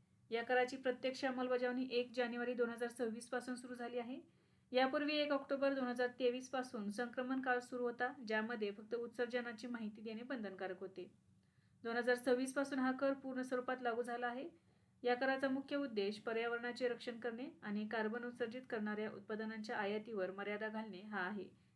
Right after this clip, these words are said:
जेणेकरून जागतिक स्तरावर हवामान बदलाच्या संकटाचा सामना करता येईल. सुरुवातीला हा कर पोलाद, लोह, सिमेंट, ॲल्युमिनियम,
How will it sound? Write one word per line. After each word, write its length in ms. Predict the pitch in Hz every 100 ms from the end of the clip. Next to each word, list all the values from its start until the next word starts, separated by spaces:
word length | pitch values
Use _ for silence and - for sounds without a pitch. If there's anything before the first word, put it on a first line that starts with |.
| -
जेणेकरून 480 | 214 220 226 240 254
जागतिक 320 | 247 220 240
स्तरावर 420 | - 233 233 233
हवामान 360 | 240 220 208 214
बदलाच्या 480 | 214 214 214 214 240
संकटाचा 580 | - 214 208 202 208 214
सामना 320 | 220 202 240
करता 320 | 285 202 185
येईल. 300 | 175 175 - - _ _ _ - _
सुरुवातीला 460 | - 262 269 269 285
हा 120 | 277
कर 280 | 277 254 208
पोलाद, 540 | 214 262 240 240 262 - 226
लोह, 360 | 220 233 226
सिमेंट, 500 | 247 - 233 214 185 -
ॲल्युमिनियम, 560 | 214 214 226 220 240